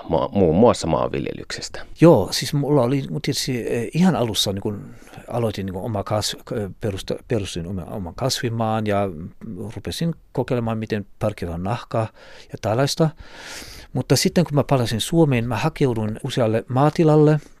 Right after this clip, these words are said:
Speaker 2: rengiksi oppiakseni ja siitä niin kun tulee paljon tietoa varsinkin myöskin asioista, eh, niin kun virheistä. Eh, yksi tärkeä oppi oli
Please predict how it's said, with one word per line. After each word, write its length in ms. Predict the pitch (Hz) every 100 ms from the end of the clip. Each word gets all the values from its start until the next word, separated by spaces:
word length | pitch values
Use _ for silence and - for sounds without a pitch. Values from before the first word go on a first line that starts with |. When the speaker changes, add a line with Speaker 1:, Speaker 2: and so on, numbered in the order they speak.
| -
Speaker 2:
rengiksi 800 | 139 120 113 143 180 - - - - - - - -
oppiakseni 840 | 156 - - 131 - 147 143 131 - _
ja 400 | 135 117 113 117 - - - -
siitä 400 | - - 135 135
niin 120 | 127
kun 260 | 127 147 147 - - -
tulee 160 | 170 147
paljon 280 | 170 160 -
tietoa 520 | 160 135 131 123 123
varsinkin 420 | 127 - 135 123
myöskin 320 | - 120 123 110 - _ - _ _
asioista, 520 | 131 131 131 107 120
eh, 120 | 113 - -
niin 220 | 131 127
kun 180 | 123 120
virheistä. 600 | 190 175 87 78 - - 76 - - -
Eh, 240 | 127 127
yksi 460 | 175 160 - - - _ _ _ _
tärkeä 360 | - - - -
oppi 400 | - 151 _ 127
oli 200 | 104 107